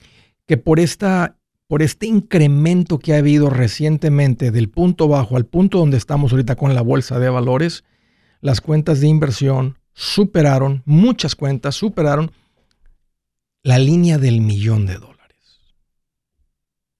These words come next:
La línea del millón de dólares. O sea que antes de la pandemia estaba la bolsa de valores en cierto punto, viene la bolsa de valores, se cae,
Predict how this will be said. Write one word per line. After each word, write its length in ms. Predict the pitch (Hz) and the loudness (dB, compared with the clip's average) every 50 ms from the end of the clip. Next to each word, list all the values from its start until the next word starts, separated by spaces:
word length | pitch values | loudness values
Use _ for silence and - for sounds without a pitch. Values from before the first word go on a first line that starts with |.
| _ _ _ _ _ _ _ _ _ _ _ _ _ _ _ _ _ _ _ _ _ _ _ _ _ _ _ _ _ _ | _ _ _ _ _ _ _ _ _ _ _ _ _ _ _ _ _ _ _ _ _ _ _ _ _ _ _ _ _ _
La 180 | - 135 120 120 | -4 0 2 2
línea 440 | 120 120 143 165 165 160 170 156 147 | 2 2 2 2 0 0 -2 -2 -2
del 180 | 131 123 117 | -2 -2 0
millón 400 | 113 107 104 101 107 107 107 104 | 0 0 0 0 0 0 0 0
de 60 | 98 | -2
dólares. 640 | 98 101 - - _ _ _ _ _ _ _ _ _ _ _ _ _ _ _ _ _ _ _ _ _ _ | -4 -8 -12 -20 _ _ _ _ _ _ _ _ _ _ _ _ _ _ _ _ _ _ _ _ _ _
O 140 | _ - 117 | _ -4 -4
sea 220 | - - 139 123 - | 0 0 0 -2 -2
que 260 | - 127 - - _ _ _ _ _ _ _ _ _ _ _ _ _ _ _ _ _ _ _ _ _ _ _ _ _ _ _ - | -4 -8 -8 -10 _ _ _ _ _ _ _ _ _ _ _ _ _ _ _ _ _ _ _ _ _ _ _ _ _ _ _ -2
antes 320 | 170 170 190 196 - 185 | 0 2 2 2 0 0
de 40 | 180 | 0
la 140 | 170 151 143 | 0 0 2
pandemia 400 | - 139 131 131 156 151 151 147 | 2 0 2 2 2 2 2 0
estaba 380 | 123 - - 131 127 127 131 127 | -2 -2 -4 -4 -2 -2 -2 -2
la 100 | 120 113 | -2 -2
bolsa 460 | 113 120 123 117 - - 131 127 123 | -2 -2 -2 -4 -4 -6 -6 -6 -4
de 80 | 120 | -6
valores 420 | 117 123 117 113 113 117 120 113 104 | -6 -4 -4 -4 -2 -2 -2 -2 -2
en 140 | 110 98 98 | -4 -4 -4
cierto 300 | - 123 113 - - 117 | -4 -6 -6 -6 -10 -6
punto, 440 | - 143 151 147 131 - 139 127 | -2 2 2 2 2 0 -2 -4
viene 220 | 120 120 120 120 117 | -2 -2 0 0 0
la 100 | 113 110 | -2 -2
bolsa 240 | 110 117 113 110 110 | -2 -2 -2 -4 -4
de 60 | 110 | -6
valores, 320 | 113 107 123 131 123 117 | -4 -2 -2 -2 -2 -4
se 140 | - 127 123 | -6 -10 -10
cae, 340 | - 160 147 143 151 156 | -6 -4 -2 -2 -2 -6